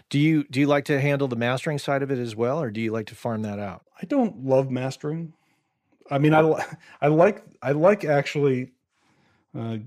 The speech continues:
Speaker 2: getting the final sound. I do like the, the audio part of mastering.
Speaker 1: Mm-hmm.
Speaker 2: I just don't like any of the other parts of it.
Speaker 1: <laughs>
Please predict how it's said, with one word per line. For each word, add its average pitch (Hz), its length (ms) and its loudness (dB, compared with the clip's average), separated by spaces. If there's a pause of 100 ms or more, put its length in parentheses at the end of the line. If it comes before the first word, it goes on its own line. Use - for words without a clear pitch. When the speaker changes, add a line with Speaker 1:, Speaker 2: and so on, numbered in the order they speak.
Speaker 2:
getting 156 300 4
the 135 80 4
final 135 280 0
sound. 131 600 -4 (380)
I 131 80 -2
do 170 160 2
like 135 260 4
the, 117 220 0 (100)
the - 200 -8
audio 160 340 -2
part 202 280 -2
of 190 80 -2
mastering. 208 540 -4
Speaker 1:
Mm-hmm. 123 120 -4 (200)
Speaker 2:
I 139 40 -4
just 151 120 -6
don't 160 120 2
like 139 200 2
any 131 160 2
of 123 100 -2
the 120 100 -2
other 110 160 -2
parts 90 320 -14
of - 180 -8
it. 392 160 2
Speaker 1:
<laughs> - 40 -20